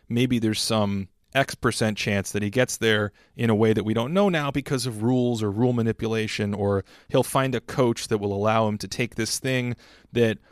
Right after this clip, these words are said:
is either just considered a commodity, like three-point shooting,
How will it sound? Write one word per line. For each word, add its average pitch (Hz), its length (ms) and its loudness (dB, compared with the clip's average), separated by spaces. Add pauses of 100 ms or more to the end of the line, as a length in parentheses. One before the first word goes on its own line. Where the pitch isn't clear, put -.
(240)
is 120 240 -4
either 131 300 2
just 120 340 -2
considered 120 680 0
a - 60 -6
commodity, 117 800 0
like 107 180 -6
three-point 113 420 -2
shooting, 110 500 0